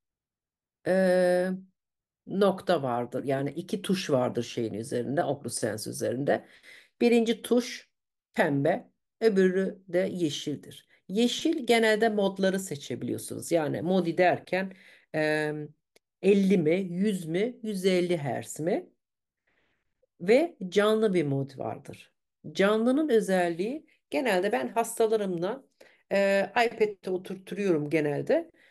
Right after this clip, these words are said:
Hasta üzerine ısırıyor ve ısırdığı an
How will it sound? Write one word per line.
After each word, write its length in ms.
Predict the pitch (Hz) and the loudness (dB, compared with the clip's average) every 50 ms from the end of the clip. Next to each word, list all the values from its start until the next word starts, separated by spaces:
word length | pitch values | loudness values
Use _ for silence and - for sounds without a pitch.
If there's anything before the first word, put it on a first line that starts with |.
| _ _ _ _ _ _ _ - | _ _ _ _ _ _ _ 0
Hasta 360 | 285 269 277 - - 247 214 | 0 0 0 0 0 2 2
üzerine 360 | 190 190 180 190 185 185 180 | 2 2 4 4 4 4 2
ısırıyor 680 | - 123 - - - 165 143 135 139 135 156 208 285 294 - _ _ _ _ - | 2 0 0 -2 -4 -4 -2 2 2 4 4 2 2 -2 -6 _ _ _ _ -2
ve 120 | 294 - - | -2 0 -2
ısırdığı 840 | 202 196 - - - 208 190 180 180 254 294 277 320 349 339 - - | -4 -8 -6 -2 -2 -2 -2 -2 -2 -2 -2 -2 -2 -2 -4 -4 -2
an 340 | - 202 220 262 302 - | -2 -2 -2 -2 -6 -10